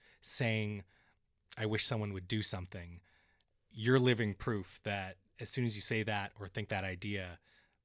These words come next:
then you yourself should be that person to go out and go do something. And especially if it's something that you really do believe in. And the fact that you're out there in the community,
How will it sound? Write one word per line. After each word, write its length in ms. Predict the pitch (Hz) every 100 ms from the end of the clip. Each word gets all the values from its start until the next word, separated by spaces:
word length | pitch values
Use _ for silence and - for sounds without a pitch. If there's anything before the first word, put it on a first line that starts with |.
| _ -
then 140 | 110 110
you 100 | 123
yourself 480 | 117 - 131 104
should 160 | - 104
be 100 | 107
that 260 | 101 95 -
person 460 | 104 95 101 92 - _ -
to 100 | 104
go 220 | 101 98
out 160 | 87 90
and 120 | 98
go 120 | 92
do 200 | 92 101
something. 500 | - 87 - - 87 - - - _
And 360 | 110 104 95 92 -
especially 340 | - 113 -
if 80 | 113
it's 100 | 101
something 260 | 101 95 98
that 100 | 98
you 120 | 92
really 240 | 95 92 90
do 80 | 90
believe 360 | 95 92 98
in. 640 | 87 82 - - - - 101
And 240 | 101 95
the 60 | 101
fact 240 | 123 113
that 80 | 110
you're 180 | 107 117
out 120 | 113
there 120 | 113
in 60 | 107
the 80 | 104
community, 600 | - 104 98 98 95